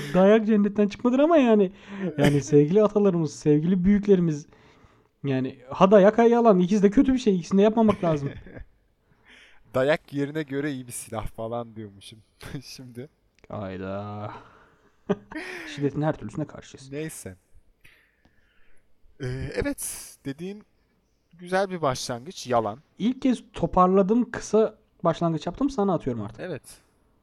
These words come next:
Speaker 2: Şimdi ben düşünüyorum, neyi merak ediyorum diye. Tarih
Speaker 1: Düşünüyorsun mu abi?
Speaker 2: Yok,
Speaker 1: Bu
Speaker 2: yok,
Speaker 1: böyle
Speaker 2: hayır.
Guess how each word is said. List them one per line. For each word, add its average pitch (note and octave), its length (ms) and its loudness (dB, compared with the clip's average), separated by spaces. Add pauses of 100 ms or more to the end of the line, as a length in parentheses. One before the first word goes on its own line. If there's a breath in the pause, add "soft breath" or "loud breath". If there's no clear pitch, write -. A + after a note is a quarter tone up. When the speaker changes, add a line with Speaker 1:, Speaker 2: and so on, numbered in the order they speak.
(300)
Speaker 2:
Şimdi B2 300 -20
ben C#4 200 -6
düşünüyorum, G2+ 540 -18 (380)
neyi B2+ 180 -14
merak B2+ 380 -4
ediyorum F#2 340 -20 (100)
diye. B2 240 -20 (120)
Tarih A#2 400 0
Speaker 1:
Düşünüyorsun D3 540 2
mu B2 160 -6
abi? D3 120 0
Speaker 2:
Yok, C3+ 80 -2
Speaker 1:
Bu C3 60 -8
Speaker 2:
yok, C3 80 -6
Speaker 1:
böyle C#3 120 2
Speaker 2:
hayır. G2+ 220 0